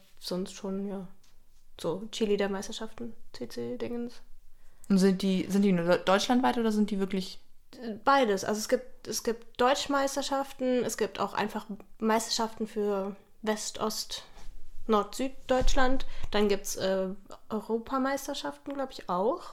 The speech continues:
Speaker 1: Und halt die Weltmeisterschaften, aber die sind alle in Amerika und so. Weil da ja
Speaker 2: Aber also hättet ihr,
Speaker 1: Deutsche
Speaker 2: aber hättet ihr die Chance,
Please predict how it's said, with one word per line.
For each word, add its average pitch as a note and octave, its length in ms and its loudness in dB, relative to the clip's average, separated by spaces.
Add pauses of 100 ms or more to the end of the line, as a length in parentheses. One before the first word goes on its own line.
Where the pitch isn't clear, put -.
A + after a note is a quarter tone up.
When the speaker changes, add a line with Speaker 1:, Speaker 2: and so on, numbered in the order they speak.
(200)
Speaker 1:
Und B3+ 220 4
halt B3+ 100 0
die B3+ 80 -2
Weltmeisterschaften, G#3+ 720 -6
aber F3+ 80 -4
die F3 80 -8
sind F#3 100 -2
alle F3 240 -2
in F#3 200 -4 (100)
Amerika F#3 440 -2
und F#3 100 -4
so. G#3+ 180 -4 (1300)
Weil - 120 -6
da G3 120 -8
ja E3+ 180 -4
Speaker 2:
Aber F#3+ 180 10
also F#3+ 160 8
hättet A3 280 6
ihr, G3 160 4
Speaker 1:
Deutsche A3 120 -6 (600)
Speaker 2:
aber F3+ 160 10
hättet G#3+ 340 10
ihr F#3+ 80 6
die F#3 120 4
Chance, G3 560 6